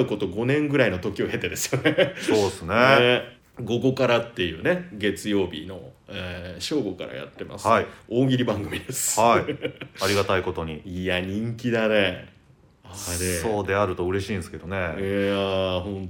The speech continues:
Speaker 1: 当に。
Speaker 2: これね、番組として売れたらね、僕はエフエム香川に貢献できるんでしょうけどね。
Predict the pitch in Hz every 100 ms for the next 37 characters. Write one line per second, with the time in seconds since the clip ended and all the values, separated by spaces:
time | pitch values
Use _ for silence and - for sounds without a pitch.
0 | - 95 92 185 185 180 156 131 117 -
1 | 160 214 214 214 208 - 180 226 233 214
2 | 165 147 127 135 151 143 135 151 147 151
3 | 131 110 107 139 139 127 127 127 92 90
4 | 82 82 85